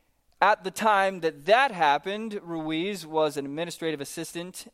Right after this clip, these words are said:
uh, at a business in Manhattan, and her boss was a runner. And after the, uh, her finish in the New York City Marathon, after she did so well, her boss got so excited that he decided that he wanted to pay her way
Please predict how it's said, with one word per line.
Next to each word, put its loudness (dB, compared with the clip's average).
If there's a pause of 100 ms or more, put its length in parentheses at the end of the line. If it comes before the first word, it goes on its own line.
uh, 0 (120)
at 2
a -8
business -8
in -12
Manhattan, -4 (400)
and -6
her -8
boss 4
was 0
a -4
runner. -2 (600)
And -6
after 2 (100)
the, -6 (100)
uh, 2
her -4
finish -8
in -8
the -10
New -8
York -6
City -6
Marathon, -4
after -4
she -12
did -8
so -6
well, 2 (220)
her -4
boss 4
got 4
so 0
excited 2
that -10
he -10
decided 2
that -8
he -12
wanted -4
to -4
pay -4
her -6
way 2